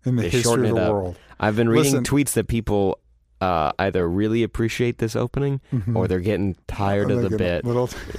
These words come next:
Speaker 2: And you know what? Uh, I appreciate the first half. I, I
Speaker 1: Mm-hmm.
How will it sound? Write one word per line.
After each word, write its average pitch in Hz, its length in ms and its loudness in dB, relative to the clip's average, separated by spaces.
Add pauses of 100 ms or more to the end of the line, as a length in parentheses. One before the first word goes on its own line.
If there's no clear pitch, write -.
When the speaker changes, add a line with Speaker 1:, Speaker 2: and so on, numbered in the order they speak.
(100)
Speaker 2:
And 101 200 0
you 107 80 2
know 117 120 4
what? 120 260 2 (360)
Uh, 82 440 0 (380)
I - 60 -2
appreciate 101 480 -2
the 90 80 -6
first 80 320 -6
half. 135 220 -6
I, - 40 2
I - 20 2
Speaker 1:
Mm-hmm. 156 400 2